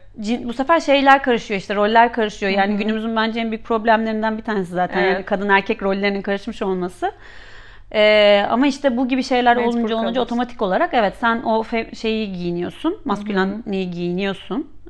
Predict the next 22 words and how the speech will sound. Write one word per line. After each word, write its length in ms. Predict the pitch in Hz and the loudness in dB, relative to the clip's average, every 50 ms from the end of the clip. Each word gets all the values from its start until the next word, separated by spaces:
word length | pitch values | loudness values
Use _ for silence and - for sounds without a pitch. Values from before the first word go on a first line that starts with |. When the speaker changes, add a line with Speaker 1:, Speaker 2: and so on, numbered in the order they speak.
| - - | -14 -10
Speaker 1:
Ee, 240 | - 95 92 - - - - - - - - - - - - - - - - - - - - - - - - - - - - - - - - | -8 -8 -8 -8 -8 -10 -12 -12 -14 -14 -14 -14 -14 -14 -16 -16 -16 -18 -18 -20 -20 -20 -20 -20 -20 -20 -20 -18 -18 -18 -18 -18 -20 -14 -8
e, 240 | - 104 - - 196 | -6 -6 -6 -4 -4
ve 80 | 208 202 | -4 -2
feminenliği 500 | - 233 226 220 196 180 175 220 311 330 | -2 -2 -2 0 0 2 2 2 0 0
unutuyorsun 400 | 294 294 - 392 415 - - 220 | 0 -2 -4 -6 -8 -6 -6 -4
ya, 140 | 202 180 180 | -4 -2 -2
ben 80 | 185 | -2
unuttum 440 | 190 202 226 262 - - 320 302 294 - - | -2 -2 -4 -8 -8 -6 -6 -6 -6 -6 -10
aslında 440 | - - - - - - 175 165 190 | -10 -10 -10 -14 -14 -12 -12 -12 -10
yani 200 | 208 202 - - | -12 -12 -12 -12
bakarsan. 400 | - - - - 220 - - 381 359 | -12 -10 -10 -4 4 6 6 6 6
<laughs> 80 | - - | 6 6
Speaker 2:
Peki 240 | 247 240 - 311 | 6 6 4 0
şu 200 | 294 - - 269 | -6 -4 -2 0
an 260 | 247 269 302 359 370 359 | 2 2 2 2 0 -2
nasıl, 300 | 294 269 277 320 349 208 202 185 185 - - - - - - - - 190 | -4 -4 -4 -4 -4 0 0 0 0 -2 -6 -12 -20 -20 -20 -18 -14 -12
ım, 560 | 190 190 190 190 185 185 185 190 190 208 202 - - - - - - - - - - - - - - - - - - - | -10 -10 -8 -8 -8 -10 -10 -10 -12 -14 -16 -18 -20 -20 -20 -20 -20 -18 -18 -18 -18 -18 -20 -20 -20 -20 -20 -18 -16 -16
handle 360 | 202 196 196 196 196 196 190 | -14 -14 -14 -12 -12 -12 -12
ediyorsun 520 | 185 185 180 175 180 - - 185 175 - | -10 -10 -10 -10 -10 -12 -14 -14 -14 -14
bu 100 | 175 170 | -12 -12
durumu? 460 | - 180 180 170 170 175 190 226 233 | -12 -12 -12 -12 -14 -14 -14 -14 -14
Nasıl 320 | 208 196 190 - - - | -14 -14 -16 -16 -14 -12